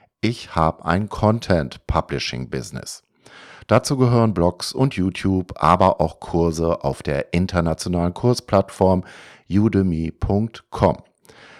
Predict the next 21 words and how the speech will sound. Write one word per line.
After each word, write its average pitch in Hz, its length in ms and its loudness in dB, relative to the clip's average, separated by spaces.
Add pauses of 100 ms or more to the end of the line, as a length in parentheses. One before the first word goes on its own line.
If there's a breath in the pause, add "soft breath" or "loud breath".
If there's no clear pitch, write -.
Das 98 240 0
wirklich 156 320 2
Spannende 104 360 0
dabei 87 380 4
ist, - 500 -6
dass 85 320 -2
Lea 73 420 -2
kein 92 500 -4
enges 73 560 -6
Nischenmodell 82 1040 -2
in 107 180 -2
ihrem 78 320 -6
Business 87 460 -4
fährt. - 400 -4 (720 soft breath)
Stattdessen 107 580 0
hat 90 160 -2
sie - 140 -8
viel 156 320 -4
ausprobiert, 98 960 -2
<laughs> - 40 -20
gestartet 98 960 0